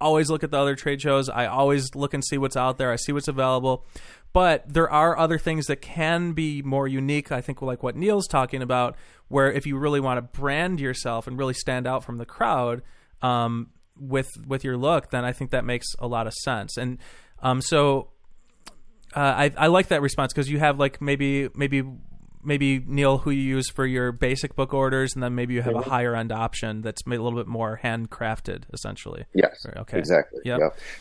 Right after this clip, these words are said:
Speaker 2: And, and Megan, uh, Andy mentioned about going to trade shows. Um, you know, try and, try and go to these trade shows like W P P I,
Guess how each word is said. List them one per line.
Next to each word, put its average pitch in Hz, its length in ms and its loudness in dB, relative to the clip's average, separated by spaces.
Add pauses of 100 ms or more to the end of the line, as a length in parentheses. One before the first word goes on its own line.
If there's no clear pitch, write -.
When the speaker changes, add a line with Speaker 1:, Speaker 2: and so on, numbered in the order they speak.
(120)
Speaker 2:
And, 117 160 8
and 113 240 8
Megan, 120 260 8
uh, 101 240 8
Andy 110 240 8
mentioned 104 380 6
about 92 240 4
going 95 180 4
to 87 60 2
trade 98 280 4
shows. 78 400 4
Um, 82 440 2
you 95 100 2
know, 90 80 4
try 113 260 6
and, 117 120 6
try 113 160 4
and 117 100 6
go 104 80 8
to 95 80 8
these 87 220 4
trade 92 260 6
shows 80 320 2
like 80 160 4
W 90 240 4
P - 140 -8
P 90 180 4
I, 80 240 8